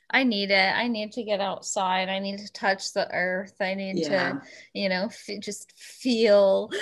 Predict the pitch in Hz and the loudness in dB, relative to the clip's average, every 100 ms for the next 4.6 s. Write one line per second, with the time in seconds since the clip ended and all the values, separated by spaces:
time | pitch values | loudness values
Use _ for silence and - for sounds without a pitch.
0 | 370 311 - 247 220 208 190 175 226 - | -6 -6 0 6 6 6 6 6 6 2
1 | - 190 196 240 233 - 330 - 202 269 | -2 2 4 2 0 -4 2 4 4 2
2 | 175 170 147 - - - 262 226 247 320 | 2 4 4 4 0 -2 0 0 2 2
3 | 330 320 302 320 302 320 339 - 466 587 | 2 4 6 6 6 2 0 2 2 2
4 | - 135 135 143 135 143 | -6 -8 -6 -6 -6 -8